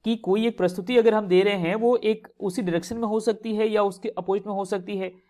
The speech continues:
जैसे for example कह रहे हैं, दांतों को ब्रश करने के महत्व का वर्णन करने वाला पोस्टर दंत रक्षा के प्रति सकारात्मक अभिवृत्ति को प्रबल बल बनाएगा, है ना? ऑब्वियस सी बात है, जो भी आपके टूथपेस्ट का जो भी एडवर्टाइजमेंट करते हैं, जो कंपनीज करती हैं टूथपेस्ट वाली,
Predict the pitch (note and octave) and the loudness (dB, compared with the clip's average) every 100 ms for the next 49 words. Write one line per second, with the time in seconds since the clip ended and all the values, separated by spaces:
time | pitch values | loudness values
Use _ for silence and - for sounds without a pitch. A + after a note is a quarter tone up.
0 | _ _ - F3+ A#3 A#3 A3 G3+ G#3+ G#3+ | _ _ -2 0 4 4 4 2 -2 -2
1 | G#3 G#3+ A#3+ F#3 F3+ A3+ A3 A3+ E3 G3 | 0 2 4 4 2 0 -2 -2 0 -2
2 | - F#3+ F3+ G3 G3+ E3 E3 F#3 G3 F3 | -2 -2 -2 -2 -4 -4 -6 -4 0 0
3 | D3+ F3+ F3 D#3 E3 D#3+ E3 F3 - _ | 0 0 -2 -2 -2 0 0 -2 -10 _
4 | _ D#3+ F3 - G#3 B2 C3 - _ C3 | _ 0 0 0 0 0 -4 -14 _ -2
5 | F#3 A#3+ A3+ F#3+ - G#3 G3 F#3 G3 F#3 | 0 2 0 0 -2 -4 -4 -4 -4 -4
6 | E3+ E3+ D#3+ G3 G3 - D#3+ C#3 D#3+ G#3+ | -2 0 0 -2 -10 -4 -2 -2 -8 -10
7 | G#3+ F#3 D#3 F3+ E3 D3+ F3+ C3 B2 B2+ | -6 -2 -2 -2 -2 -2 -4 -4 -2 0
8 | A#2+ G#2 - _ _ _ G3+ A3 - _ | 0 -2 -6 _ _ _ -2 -2 -2 _
9 | - D#3 G3+ G#3+ G3 E3 E3+ G3 E3 D#3+ | 0 2 2 0 2 2 2 -2 -2 -2
10 | A#3 B3 D#3 D3+ - G3 F#3+ F#3 F#3 F3+ | -4 -4 -4 -4 -2 -4 -2 -6 -6 0
11 | F#3+ F#3+ - G3 E3 D#3 F3+ D3 D3+ D3+ | 0 0 -4 -2 -2 0 0 0 -2 -4
12 | D3+ F#3+ E3+ C#3 E3+ E3 D3+ D3+ C3+ D3+ | -6 -4 -2 -2 -2 -4 -6 -6 -8 -6
13 | F3+ F3+ C3+ - F3 D#3 D3+ D#3 A3+ C4 | -6 -4 -6 -4 -6 -6 -8 -8 -6 -6
14 | - A#2 A#2+ G3+ | -4 -4 -6 -10